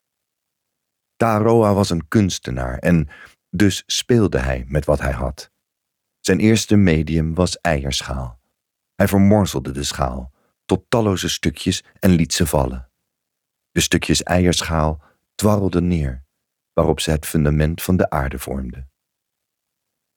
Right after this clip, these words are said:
Tranen waren zijn tweede medium.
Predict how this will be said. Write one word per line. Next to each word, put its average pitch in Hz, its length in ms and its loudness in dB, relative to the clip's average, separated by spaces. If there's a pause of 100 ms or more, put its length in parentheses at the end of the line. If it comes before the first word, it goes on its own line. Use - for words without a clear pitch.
(140)
Tranen 95 560 0
waren 87 260 2
zijn 90 200 2
tweede 80 360 0
medium. 65 580 -4